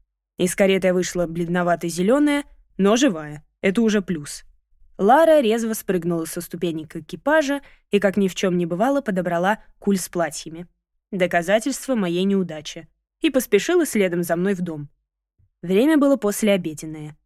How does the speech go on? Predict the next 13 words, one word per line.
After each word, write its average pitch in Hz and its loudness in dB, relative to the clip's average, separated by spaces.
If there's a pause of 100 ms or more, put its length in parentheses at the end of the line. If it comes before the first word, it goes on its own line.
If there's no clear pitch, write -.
(320)
Я 196 4
засела 180 0
в 170 -4
библиотеке 170 -4
и - -2
попросила 175 -4
экономку 180 -4
принести 165 -8
то, 240 0
что 202 -4
так 170 -6
долго 185 0
откладывала. 151 -8